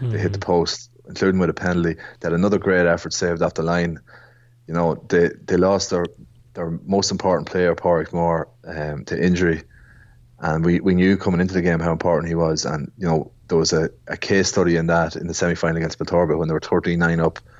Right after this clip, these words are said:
Speaker 1: with the game nearly over, lost him and, and ended up hanging on to win by a point. So, you know, when he went off, suddenly it ju-, there was a feeling, "Jesus, Shercock are,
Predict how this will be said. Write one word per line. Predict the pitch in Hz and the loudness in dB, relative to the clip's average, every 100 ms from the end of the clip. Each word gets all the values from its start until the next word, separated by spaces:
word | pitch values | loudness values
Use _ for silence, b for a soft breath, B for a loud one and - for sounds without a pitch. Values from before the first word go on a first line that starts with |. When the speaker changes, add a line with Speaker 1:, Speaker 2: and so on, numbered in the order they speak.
| b b - | b b -14
Speaker 1:
with | - | -6
the | 104 | 0
game | 87 87 | 2 2
nearly | 85 80 | 4 4
over, | 80 85 82 76 | 4 2 2 2
lost | 87 85 - | 2 2 0
him | 90 82 | -4 -4
and, | 82 78 | -6 -6
and | 82 85 | -6 -2
ended | 87 | 0
up | 85 | 0
hanging | 85 85 82 | -2 -2 -2
on | 80 | -4
to | 85 | -4
win | 82 | -4
by | 80 | -2
a | |
point. | 78 92 80 - B B B B | -2 -2 -2 -6 B B B B
So, | - 90 82 - - B B B _ _ _ _ _ - | -4 0 0 -2 -16 B B B _ _ _ _ _ -4
you | |
know, | 98 | -2
when | 87 90 | 0 2
he | 98 | 4
went | 110 92 | 4 4
off, | 90 85 - - _ - | 2 0 -4 -20 _ -12
suddenly | - 92 87 85 78 _ _ _ _ _ | -6 -4 -2 -2 -2 _ _ _ _ _
it | - - | -14 -2
ju-, | 90 | 0
there | 82 | 0
was | 82 | -4
a | 80 | -4
feeling, | - 92 80 78 | 0 2 2 -2
"Jesus, | 104 98 80 | -2 0 0
Shercock | 98 95 87 | 0 -2 -2
are, | 85 78 | -4 -4